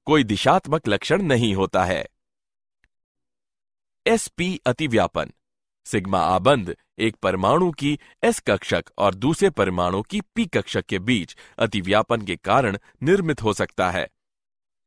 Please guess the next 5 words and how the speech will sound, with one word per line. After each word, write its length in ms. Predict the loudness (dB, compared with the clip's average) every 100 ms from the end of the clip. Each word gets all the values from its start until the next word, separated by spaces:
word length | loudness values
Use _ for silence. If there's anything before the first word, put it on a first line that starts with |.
| -6
इस 140 | -6
प्रकार 440 | -2 -2 2 2 2
का 120 | 0
अतिव्यापन 800 | -2 -4 -2 0 0 0 -2 -4 _ _ -2
एचएफ़ 500 | 0 -2 -2 -2